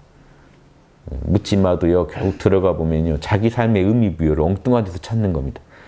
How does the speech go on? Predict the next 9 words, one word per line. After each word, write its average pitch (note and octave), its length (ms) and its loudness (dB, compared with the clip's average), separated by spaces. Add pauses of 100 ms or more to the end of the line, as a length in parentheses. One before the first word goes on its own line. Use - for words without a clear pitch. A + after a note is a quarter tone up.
(240)
의미를 G2+ 340 2
못 F#2 160 0
찾았기 D#2+ 480 -6
때문에. D2 200 -6 (480)
보살로 C3 520 4
의미 A2+ 260 2
부여를 F2+ 300 2
하시면 E2 380 -2
돼요. D2 300 -2